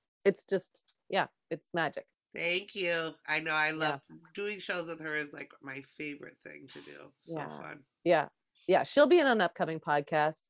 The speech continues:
Speaker 1: Get that baby out, or maybe
Speaker 2: Yeah.
Speaker 1: before the baby.
Speaker 2: <laughs>
Speaker 1: I, I
Speaker 2: Maybe
Speaker 1: know.
Speaker 2: at the,
Speaker 1: That's,
Speaker 2: at the
Speaker 1: she's on my
Speaker 2: labor.
Speaker 1: list. Well, yeah, right? Let's,
Speaker 2: <laughs>
Speaker 1: the first podcast from labor.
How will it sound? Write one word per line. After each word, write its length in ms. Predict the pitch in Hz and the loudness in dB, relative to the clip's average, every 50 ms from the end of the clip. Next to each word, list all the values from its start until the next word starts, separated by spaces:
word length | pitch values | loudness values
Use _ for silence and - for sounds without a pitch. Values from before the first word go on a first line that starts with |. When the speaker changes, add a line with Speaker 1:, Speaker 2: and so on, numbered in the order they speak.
| _ _ | _ _
Speaker 1:
Get 120 | 208 214 - | -4 2 4
that 140 | 233 226 - | 6 6 8
baby 380 | 190 165 165 165 156 170 170 | 8 6 6 6 6 6 6
out, 200 | 160 160 165 175 | 6 6 6 6
or 80 | 190 185 | 6 6
maybe 200 | 185 185 208 233 | 6 4 2 2
Speaker 2:
Yeah. 220 | 202 185 185 185 | 4 6 8 8
Speaker 1:
before 140 | 320 349 330 | 8 6 4
the 60 | 233 - | 8 10
baby. 240 | 277 277 - - - | 10 10 10 10 8
Speaker 2:
<laughs> 180 | 254 - - | 6 8 6
Speaker 1:
I, 140 | 277 208 - | 2 -2 0
I 40 | - | 2
Speaker 2:
Maybe 300 | - 226 262 269 277 269 | 2 4 4 4 4 6
Speaker 1:
know. 60 | 240 | 8
Speaker 2:
at 240 | 240 240 254 262 - | 8 8 8 6 8
the, 40 | 262 | 6
Speaker 1:
That's, 160 | 262 - - 220 | 6 6 6 4
Speaker 2:
at 180 | 233 247 - | 2 4 4
the 60 | 262 269 | 4 6
Speaker 1:
she's 80 | 254 277 262 | 8 10 10
on 80 | 277 247 | 10 10
my 100 | 233 226 | 8 8
Speaker 2:
labor. 260 | 214 208 196 175 175 | 8 8 6 4 2
Speaker 1:
list. 180 | 208 - - _ _ _ - - 240 - - - 247 - - - | -2 -8 -14 _ _ _ 0 0 0 0 2 0 -2 -2 4 6
Well, 100 | - 480 539 554 453 | 10 10 10 10 10
yeah, 160 | 202 170 175 | 8 6 6
right? 280 | 190 220 339 277 - | 6 8 8 8 8
Let's, 100 | - 311 | 6 4
Speaker 2:
<laughs> 380 | - - - - - - - - | 4 2 2 2 0 2 2 2
Speaker 1:
the 60 | 185 - | 2 2
first 320 | - - 254 302 - - | 4 4 4 4 4 2
podcast 640 | - 233 247 277 285 - - 240 190 170 175 - - | 4 6 8 8 8 6 4 4 4 4 2 -2 2
from 260 | - 254 254 277 269 | 6 6 8 8 8
labor. 500 | 254 285 311 349 349 220 185 160 - | 8 8 8 8 6 4 2 0 -2